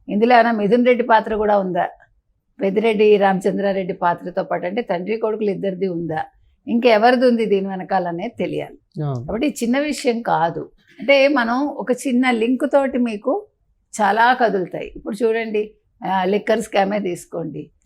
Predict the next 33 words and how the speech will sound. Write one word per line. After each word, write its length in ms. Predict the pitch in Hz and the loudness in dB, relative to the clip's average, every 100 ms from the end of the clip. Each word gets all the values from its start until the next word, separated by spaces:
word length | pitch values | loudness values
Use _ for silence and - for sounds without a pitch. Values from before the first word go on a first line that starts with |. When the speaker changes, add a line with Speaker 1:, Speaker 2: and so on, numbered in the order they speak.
| 151 | -4
Speaker 2:
అవును. 200 | 143 135 | -2 -2
Speaker 1:
ఒక 100 | 202 | 0
చిన్న 340 | 226 226 208 | 0 0 -2
విషయం 420 | 214 202 196 247 247 | 0 -2 0 -2 0
అనుకున్నది 480 | 226 208 214 208 | -2 -2 -6 -6
ఇవాళ 320 | 185 185 190 190 349 - _ _ _ _ _ - 147 | -4 -2 0 -2 -6 -10 _ _ _ _ _ -8 0
Speaker 2:
ఎన్నో 320 | 147 156 151 | 2 2 4
Speaker 1:
కొన్ని 240 | 147 - | 2 2
వేల 280 | 190 196 190 | 4 4 4
కోట్లది. 680 | 175 214 240 240 170 135 - _ _ _ - _ - | 0 4 4 4 -4 -4 -14 _ _ _ -20 _ -8
ఆ 100 | 185 | -2
కొన్ని 320 | 226 220 233 | 0 0 2
వేల 240 | 233 220 | 4 4
కోట్లలో 580 | 233 233 247 254 262 262 | 4 2 2 2 0 2
ఇవాళ 480 | 196 220 226 247 381 - _ _ _ - | 0 2 2 2 -2 -8 _ _ _ -4
ఆ 120 | 190 | 0
అంతిమ 300 | 196 226 262 | 2 4 4
లబ్ధిదారుడు 680 | 262 240 214 233 226 226 208 | 4 4 6 6 6 6 4
ఎవడు 280 | 190 208 226 | 2 2 2
అనే 240 | 220 202 | 0 0
దగ్గర 280 | 190 175 214 | -2 -2 -4
అది 180 | 359 175 | -4 -6
ఆగింది. 600 | 143 - - - _ 147 | -6 -8 -14 -20 _ -4
Speaker 2:
Hmm. 280 | 135 120 113 | -2 -2 -2
Speaker 1:
అంతిమ 300 | 233 269 277 | -2 0 2
లబ్ధిదారుడి 580 | 262 233 233 247 220 208 | 0 0 4 6 6 2
పేరు 380 | 214 220 233 | -2 0 0
కూడా 240 | 247 240 240 | 2 2 2
ఇవాళ 260 | 220 220 254 | 2 0 0
ఛార్జ్ 340 | 262 202 196 | 0 -2 -2
షీట్లో 420 | 196 190 - 208 | -6 -10 -8 -8
వచ్చింది, 420 | 196 - - _ _ _ _ - | -8 -10 -20 _ _ _ _ -6
Speaker 2:
Hmm. 220 | 139 117 | -4 -4